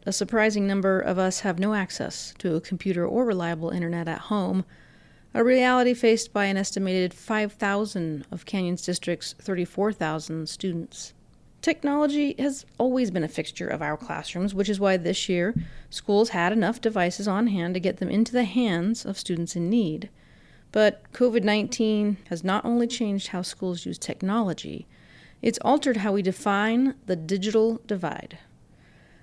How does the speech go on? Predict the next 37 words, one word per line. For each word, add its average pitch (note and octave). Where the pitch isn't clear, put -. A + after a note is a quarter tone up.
A G3
family A3+
may G#3
have G3
a F3+
computer F3
at -
home, F3+
maybe C#3+
even F#3
two D#4+
computers A3+
and F3+
Wi-Fi. G3+
But G#3
two A#3
computers G#3+
and E3
two G#3+
computers G3
worth F#3+
of D#3+
bandwidth F#3
doesn't G3
really A#3
cut C4
it -
when E3+
working F3+
parents G3
and -
three G#3+
school-age F#3
children F#3+
need E3+
computing F#3
access F3+